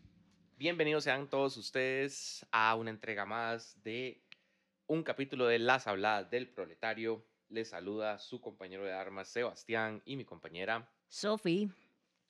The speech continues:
Speaker 1: Y bueno, eh, sin más que ver, ¿verdad? Eh, vamos, eh, presentándonos. Como es de costumbre, les queremos contar qué nos estamos tomando el día de hoy.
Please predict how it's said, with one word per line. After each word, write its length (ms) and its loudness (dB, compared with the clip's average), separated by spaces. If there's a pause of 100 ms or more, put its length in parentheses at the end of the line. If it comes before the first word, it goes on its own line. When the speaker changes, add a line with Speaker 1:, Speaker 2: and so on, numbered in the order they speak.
(120)
Speaker 1:
Y 120 -8
bueno, 280 -4 (760)
eh, 500 -4 (260)
sin 320 -4
más 260 0
que 140 0
ver, 220 4
¿verdad? 460 4
Eh, 400 0
vamos, 680 -2 (480)
eh, 200 -14
presentándonos. 800 -2
Como 280 -4
es 60 -6
de 80 -4
costumbre, 460 -4
les 160 -4
queremos 400 -12
contar 640 -4 (400)
qué 180 2
nos 160 -6
estamos 400 -12
tomando 360 -10
el 80 -14
día 180 -2
de 80 0
hoy. 240 -4